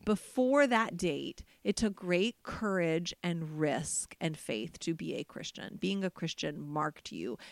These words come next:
as being set apart, as being deviant, as being a blasphemer, as being a weirdo member of a cult where they talked about eating the body and drinking the blood of their leader. Like,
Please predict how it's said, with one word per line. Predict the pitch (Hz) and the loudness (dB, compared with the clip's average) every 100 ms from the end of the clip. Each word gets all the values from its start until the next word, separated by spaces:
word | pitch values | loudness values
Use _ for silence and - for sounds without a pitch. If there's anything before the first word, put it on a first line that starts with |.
| - | -2
as | 185 | -2
being | 170 165 147 | 0 -2 -2
set | - 135 - | -2 -2 -4
apart, | - - - | -10 -8 -4
as | - 226 | -4 -4
being | - 135 | -6 -6
deviant, | 240 247 226 214 | -2 0 2 0
as | 160 | -2
being | - - | -6 -12
a | |
blasphemer, | - 196 220 196 214 202 196 | -2 4 4 4 0 0 0
as | 190 160 | 0 -4
being | - 135 120 | -4 -6 -6
a | 117 | -6
weirdo | 180 165 175 185 180 170 170 160 - _ | -6 0 2 2 2 4 2 0 -10 _
member | 185 202 196 | 2 4 4
of | 180 | 2
a | 151 | 0
cult | - 175 180 - | 2 2 4 2
where | 156 | -2
they | 151 | -2
talked | - 156 156 | -2 -4 -2
about | 165 151 156 - _ _ _ | 2 2 2 -6 _ _ _
eating | 196 196 208 | 0 2 4
the | 190 | 4
body | 160 156 165 160 | 4 4 2 0
and | 156 | -2
drinking | 151 156 175 165 | -4 -4 -2 -2
the | |
blood | 147 147 156 | 0 0 2
of | 160 | 0
their | 165 156 | 0 -2
leader. | 139 131 185 220 - | -2 0 4 4 4
Like, | 165 | 0